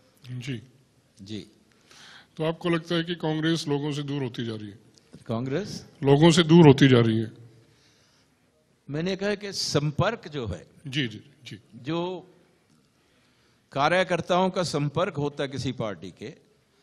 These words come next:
Speaker 2: वो संपर्क टूट चुका है। कोई संपर्क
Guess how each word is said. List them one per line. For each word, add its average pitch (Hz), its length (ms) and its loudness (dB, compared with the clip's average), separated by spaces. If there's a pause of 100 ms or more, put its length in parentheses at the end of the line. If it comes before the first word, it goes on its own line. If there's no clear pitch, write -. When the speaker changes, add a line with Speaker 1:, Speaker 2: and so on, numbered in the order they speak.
(180)
Speaker 2:
वो 185 140 -2
संपर्क 170 480 -2
टूट 151 280 -10
चुका 110 320 -8
है। 185 180 -8
कोई 180 200 -4
संपर्क 147 800 -8